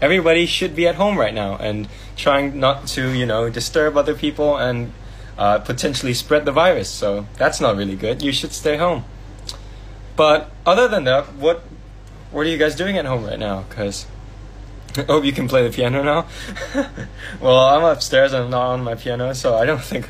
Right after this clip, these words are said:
I can at the moment. Hello. How old am I? Um, I'm sixteen. No. Wait. Yeah, I'm sixteen. <laughs> ลืมอายุตัวเอง Yeah, I'm sixteen right now.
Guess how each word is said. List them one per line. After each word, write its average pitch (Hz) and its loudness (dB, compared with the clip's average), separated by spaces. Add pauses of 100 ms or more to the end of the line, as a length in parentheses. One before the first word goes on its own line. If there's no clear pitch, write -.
I 104 0
can 98 -4 (360)
at 104 -6
the 98 0
moment. 104 -2 (1400)
Hello. 143 4 (1000)
How 165 6
old 175 8
am 254 6
I? 339 4 (400)
Um, 160 6 (720)
I'm 165 6
sixteen. - 0
No. 117 -2 (760)
Wait. 127 0 (1120)
Yeah, 139 6
I'm 135 4
sixteen. 131 0 (520)
<laughs> - -2
ลื 135 6 (100)
ม - 8
อ 127 10
า - 4
ยุ - 10 (100)
ตั - 6
ว - 6
เ 127 10
อ - 10
ง - 0 (120)
Yeah, 160 10
I'm 151 2 (120)
sixteen 156 2 (120)
right 113 0
now. 107 0